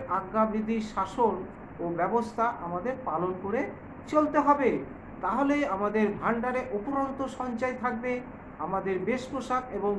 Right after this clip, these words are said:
চাওয়া পাওয়া থেকে কেউ বঞ্চিত হব না।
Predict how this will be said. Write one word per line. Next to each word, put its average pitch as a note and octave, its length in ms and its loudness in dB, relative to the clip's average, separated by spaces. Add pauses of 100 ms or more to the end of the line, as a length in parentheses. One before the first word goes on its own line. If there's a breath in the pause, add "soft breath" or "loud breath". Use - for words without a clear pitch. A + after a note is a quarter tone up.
চাওয়া A#3+ 280 4
পাওয়া C4+ 260 6
থেকে A3 460 0 (720)
কেউ C#4 300 6
বঞ্চিত A3 520 4 (240)
হব A3+ 220 6
না। D3+ 140 2